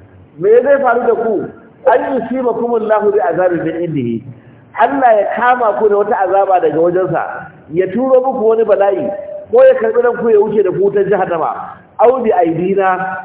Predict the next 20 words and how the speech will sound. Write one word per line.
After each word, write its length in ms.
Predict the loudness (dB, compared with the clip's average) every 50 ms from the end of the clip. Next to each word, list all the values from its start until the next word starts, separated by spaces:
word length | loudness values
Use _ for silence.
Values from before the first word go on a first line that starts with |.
| -14 -2 0
ko 140 | 0 0 2
Allah 380 | 2 0 0 2 2 4 4 4
ya 60 | 4
ba 140 | 2 2 2
mu 100 | 2 0
nasara 340 | -2 -2 0 0 0 -2 -2 -2
akan 200 | -4 -4 -4 -2
ku 80 | -2
a 80 | -2 -2 -2
fagen 260 | -2 0 0 0 0
daga, 540 | 0 0 2 2 0 -2 -2 -6 -10 -8 -6
mu 80 | -6 -2 0
sa 100 | -2 0
takobi 400 | 0 -2 -2 -2 -2 0 0 0
mu 80 | 0 0
tuntun 280 | -2 -4 -4 -4 -4 -4
da 80 | -4 -2
kawo 200 | -2 -4 -4 -4
da 80 | -4
ku. 100 | -8 -10